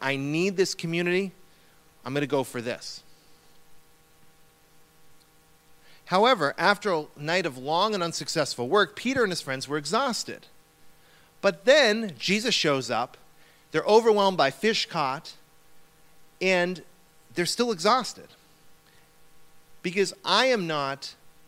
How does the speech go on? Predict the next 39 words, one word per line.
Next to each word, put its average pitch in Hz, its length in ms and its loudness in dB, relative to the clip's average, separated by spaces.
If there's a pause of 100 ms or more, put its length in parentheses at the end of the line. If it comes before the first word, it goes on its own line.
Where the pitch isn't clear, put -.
(300)
hungry, 123 500 -6 (320)
I'm 131 140 -6
fed. 104 340 -6 (1400)
Look 196 180 0
at 214 60 -2
the 165 80 -6
text. 135 360 -2
Jesus 247 260 -2
said 208 180 4
to 185 60 -8
them, 160 140 -4
"Come 226 220 -4
and 233 60 4
have 220 140 2
breakfast." - 580 -4 (220)
Remember, 254 260 2
meals 262 420 2
are 233 80 6
about 160 320 6
more 156 160 2
than 139 140 -4
just 127 240 -4
food. 107 300 -8 (500)
Mealtime 196 640 2
is 127 140 -4
family 131 400 0
time. - 360 -14 (640)
At 190 120 4
mealtime, 247 460 2
we 214 80 0
don't 254 200 2
simply 240 500 -4
have 170 240 -2
our 165 120 0
physical 214 480 -4
hunger 175 340 -4
needs 151 280 -8
met. 123 280 -8 (300)
That's 226 540 0